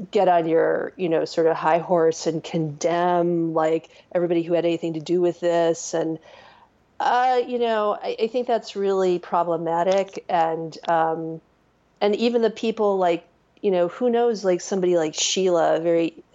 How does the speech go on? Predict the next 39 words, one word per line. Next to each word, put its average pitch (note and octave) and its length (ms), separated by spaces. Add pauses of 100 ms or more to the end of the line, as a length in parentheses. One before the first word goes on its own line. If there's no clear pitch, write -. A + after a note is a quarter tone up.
she G#3 200
se-, - 220
she - 200
struck E4+ 320
me A#3+ 160
as E3+ 100
a D#3 40
sociopath, E3 840
you F3 60
know, E3 80
sort F3+ 220
of, F3 120
like, D#3 280
no, E3 580
in F#3+ 100
the F3+ 80
sense F#3 380
of, E3 260 (260)
like, E3+ 260
an F#3 160
inability F3 580
to E3 100
really D#3+ 280
feel D#3 280
empathy F#3+ 400
for - 200
others C#4+ 540
and F3+ 220
very, E3+ 520
um, D#3+ 480
good F3 260
at F3 200
sort E3 240
of D#3 260 (320)
working F3 280
relationships D#3+ 920
to D#3 420
achieve E3 400
power. F#3+ 500